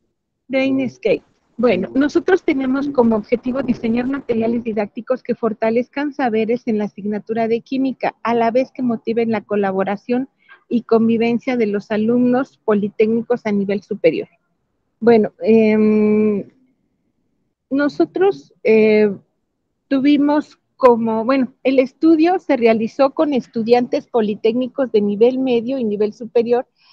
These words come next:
a quienes se les motivó a diseñar tarjetas digitales, tarjetas digitales,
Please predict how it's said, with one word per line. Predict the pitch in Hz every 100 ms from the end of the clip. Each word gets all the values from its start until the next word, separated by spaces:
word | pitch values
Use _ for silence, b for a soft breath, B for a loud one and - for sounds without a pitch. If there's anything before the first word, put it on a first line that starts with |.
| b
a | - 220
quienes | 247 240 240
se | 233
les | 226 226
motivó | 226 226 - 220 269 -
a | - 240
diseñar | 233 196 240 226 233 247 269 - _ _ _ _ _ _ _ -
tarjetas | 247 240 294 294 - 320 -
digitales, | 247 - 214 247 233 254 339 - _ _ _ _ _ _ _ _ _ _ _ _ _ _ _ _ _ _ _ _ _ _ _ _ _ _ _ _ _ _ _ _ _ _ _ _ _ _ _ _ _ -
tarjetas | 240 226 311 - 349
digitales, | 294 - 214 - 240 254 320